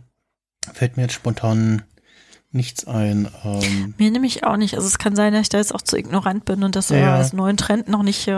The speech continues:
Speaker 2: realisiert habe. Aber es ist, äh, natürlich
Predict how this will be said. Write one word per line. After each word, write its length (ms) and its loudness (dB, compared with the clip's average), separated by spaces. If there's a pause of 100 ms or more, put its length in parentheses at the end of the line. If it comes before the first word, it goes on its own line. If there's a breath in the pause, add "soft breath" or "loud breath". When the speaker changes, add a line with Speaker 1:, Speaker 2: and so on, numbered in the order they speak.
(340)
Speaker 2:
realisiert 560 -2
habe. 300 0 (500 loud breath)
Aber 340 2
es 200 -2
ist, 60 -4
äh, 180 2
natürlich 440 0